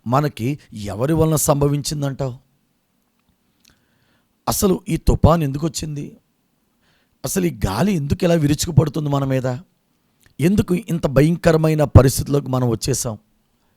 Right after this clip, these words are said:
అసలు ఈ కీడు కారణం ఎవరు? చీట్లు వేద్దామా?" అని వారందరూ కూడా చీట్లు వేశారు. అది వాడవారు చేసినటువంటి పని. గమనించాలి, ఐదో వచనం నావికులు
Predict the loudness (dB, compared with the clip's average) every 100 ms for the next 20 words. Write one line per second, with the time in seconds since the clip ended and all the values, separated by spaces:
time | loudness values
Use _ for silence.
0 | _ _ _ _ -8 -2 0 0 -2 -8
1 | -10 -10 -12 -6 -4 -4 -4 -2 0 0
2 | -2 -2 -2 -4 -6 -4 -2 -2 -6 _
3 | _ _ _ _ _ _ _ -4 -4 4
4 | 6 6 2 -2 -2 -2 _ _ _ _
5 | _ -6 -4 -4 -6 -2 0 0 0 -2
6 | 0 0 0 0 -4 -4 -2 -2 0 0
7 | -2 -6 -14 -18 _ _ -2 2 2 -2
8 | -6 _ -20 -12 0 4 4 4 2 2
9 | 0 -4 -4 -4 -4 0 0 -2 -4 -4
10 | -4 -10 _ _ _ _ -4 -2 -2 -6
11 | -10 -12 _ _ _ -2 2 4 4 2
12 | -2 -6 -6 -12 _ _ -10 -2 0 0
13 | -2 -2